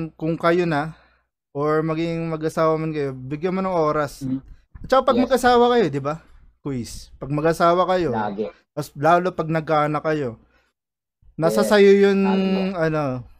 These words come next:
Speaker 1: kailangan mo na dyan ng mga, ano, tatawagin nating time management. Kasi
Speaker 2: Mm,
Speaker 1: kailangan
Speaker 2: yeah.
Speaker 1: may time ka sa anak mo. Minsan, kailangan,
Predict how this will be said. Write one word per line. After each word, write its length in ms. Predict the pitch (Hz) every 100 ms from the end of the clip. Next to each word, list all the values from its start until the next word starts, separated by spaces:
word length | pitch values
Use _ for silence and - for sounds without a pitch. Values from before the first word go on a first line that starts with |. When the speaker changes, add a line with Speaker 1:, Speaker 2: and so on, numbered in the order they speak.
| _
Speaker 1:
kailangan 340 | - 165 175 180
mo 80 | 180
na 120 | 170
dyan 160 | 160 160
ng 80 |
mga, 180 | 156 143 135
ano, 140 | 127 117 - _ _ _ _
tatawagin 560 | - 143 156 151 147 151
nating 480 | 143 143 143 143 139 139 -
time 260 | - 190 180
management. 800 | 175 170 165 139 - 151 147 - _ _ _ _ _ _ _
Kasi 300 | 135 156 165 180
Speaker 2:
Mm, 80 | 180
Speaker 1:
kailangan 340 | 190 208 214
Speaker 2:
yeah. 60 | 220
Speaker 1:
may 120 | 202
time 220 | 202 196
ka 120 | 202
sa 200 | 185 190
anak 280 | 175 175 170
mo. 320 | 147 139 139 139 _ _ -
Minsan, 400 | 185 233 208 190
kailangan, 720 | 196 196 202 202 208 180 151